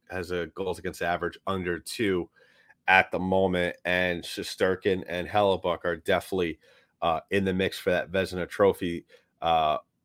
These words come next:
finalist voting, I guess, right now. I mean, who knows how it'll shake up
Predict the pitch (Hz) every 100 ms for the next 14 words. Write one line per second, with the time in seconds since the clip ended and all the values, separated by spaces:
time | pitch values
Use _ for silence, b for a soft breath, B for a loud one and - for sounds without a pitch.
0 | _ _ _ - 117 104 95 92 87 98
1 | 101 87 82 82 87 - - 85 87 85
2 | 92 101 82 85 92 90 87 107 98 101
3 | 95 92 87 82 78 - 92 85 98 95
4 | -